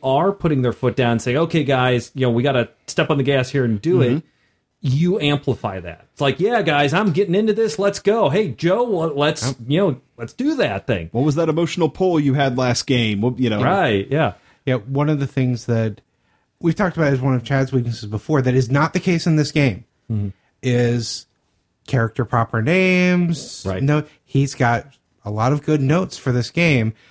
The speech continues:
Speaker 3: That is not something he's had with this game at all,
Speaker 1: Mm-hmm.
Speaker 3: but that's something he's historically had. So that's something that I would kind of look in.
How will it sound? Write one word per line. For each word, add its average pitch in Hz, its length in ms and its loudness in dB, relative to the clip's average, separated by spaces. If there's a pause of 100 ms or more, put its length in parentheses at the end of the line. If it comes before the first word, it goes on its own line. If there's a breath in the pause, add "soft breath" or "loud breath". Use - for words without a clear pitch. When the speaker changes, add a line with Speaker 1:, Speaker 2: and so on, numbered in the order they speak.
(160 soft breath)
Speaker 3:
That 123 180 2
is 113 160 -2
not 120 360 0
something 147 260 0
he's 139 120 2
had 135 200 2
with 127 120 -2
this 127 220 -2
game 120 240 2
at 110 80 2
all, 113 320 0 (160 soft breath)
Speaker 1:
Mm-hmm. 117 140 2
Speaker 3:
but 127 100 2
that's 139 160 2
something 131 200 2
he's 117 100 0
historically 123 520 -2
had. 95 260 -2 (360 soft breath)
So - 160 0
that's 139 300 0
something 127 440 0
that 113 180 2
I 110 100 0
would 110 180 -2
kind 120 200 0
of 110 260 0
look 110 320 -4
in. 110 360 2